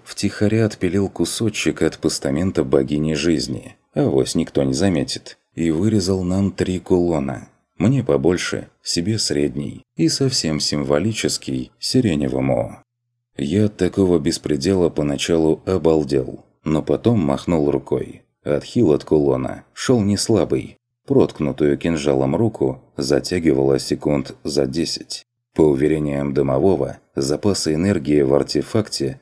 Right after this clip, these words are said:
хватит смертному на тысячу лет жизни. Ну а нам же обеспечит регенерацию тканей объёмом в десять полноценных тел.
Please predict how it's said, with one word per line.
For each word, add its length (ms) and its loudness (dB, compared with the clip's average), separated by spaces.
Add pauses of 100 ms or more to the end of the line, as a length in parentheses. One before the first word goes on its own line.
хватит 540 0
смертному 680 0
на 220 0
тысячу 560 -2
лет 300 2
жизни. 680 -4 (400)
Ну 260 2
а 80 0
нам 260 2
же 320 -2 (120)
обеспечит 760 0
регенерацию 760 2
тканей 720 -4
объёмом 640 2
в 120 -2
десять 560 -2
полноценных 920 -2
тел. 460 -2